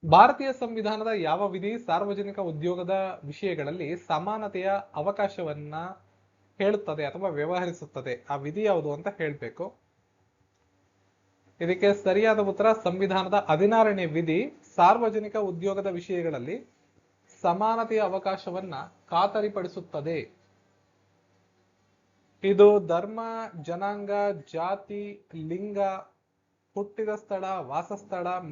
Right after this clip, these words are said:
ಅಥವಾ ಅವುಗಳಲ್ಲಿ ಯಾವ್ದಾದ್ರೂ ಒಂದು ಆಧಾರದ ಮೇಲೆ ತಾರತಮ್ಯ ಮಾಡ್ಬಾರ್ದು ಅಂತ ಹೇಳುತ್ತೆ. ಇನ್ನು ಇಪ್ಪತ್ತೆರಡನೇ ವಿಧಿ, ಸಂವಿಧಾನದ ಇಪ್ಪತ್ತೆರಡನೇ ವಿಧಿ ಬಂಧನಕ್ಕೊಳಗಾದ ವ್ಯಕ್ತಿಯ ರಕ್ಷಣೆಗಳ ಬಗ್ಗೆ ಮಾಹಿತಿಯನ್ನ ಕೊಡುತ್ತೆ.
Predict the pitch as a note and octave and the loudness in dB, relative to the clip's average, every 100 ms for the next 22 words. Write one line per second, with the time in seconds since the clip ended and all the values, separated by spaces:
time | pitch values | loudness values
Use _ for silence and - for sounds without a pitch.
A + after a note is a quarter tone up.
0 | D3+ _ _ _ - D#3+ G3 F#3+ F3+ E3+ | -14 _ _ _ -10 -6 -2 0 2 0
1 | F3+ F#3 F#3 D#3+ D#3 F#3 F#3+ F#3+ F#3 F3 | 0 -2 -2 -2 -2 -2 -4 -4 -2 0
2 | D#3 D#3 F3+ F3+ E3+ E3 D4 - _ _ | 2 2 -2 -4 -6 -6 -8 -10 _ _
3 | _ _ - E3+ A#3+ A#3 G#3 F#3 E3+ D#3 | _ _ 4 4 4 -2 -6 -6 -6 -2
4 | D#3 D3+ C#3 B2+ B3 B3+ D#3 B2 - - | -2 -2 -6 -6 -6 -6 -8 -8 -18 -20
5 | _ _ _ _ _ _ _ _ _ _ | _ _ _ _ _ _ _ _ _ _
6 | _ _ _ F#3+ G#3 F#3+ - A#3+ A#3 A3+ | _ _ _ -6 -4 -4 -4 -4 -2 -4
7 | A3 G#3+ G#3+ A3+ E4 E4 F3+ F#3 F#3 G3 | -2 -4 -4 -4 -6 -4 -6 -6 -6 -4
8 | G3 F#3 F3 G3 F#3+ F3+ F3+ E3 F3+ D4 | -4 -6 -4 -6 -6 -8 -8 -6 -4 -6
9 | - _ _ _ E3 E3 G3 A#3+ B3 A#3+ | -8 _ _ _ 0 2 2 2 0 0
10 | G3+ G3+ G3+ G3 F3 F3 F#3 G#3+ D#3+ D3+ | 2 4 2 2 -4 -6 0 2 2 -2
11 | - G#3 F#3+ E3 D#3+ D#3+ C#3+ C#3 D#3 D3+ | -6 -4 -2 -2 -2 -2 -2 -4 -4 -4
12 | C3 B2 A#2 A2 G3+ D4 | -6 -6 -10 -4 -2 -2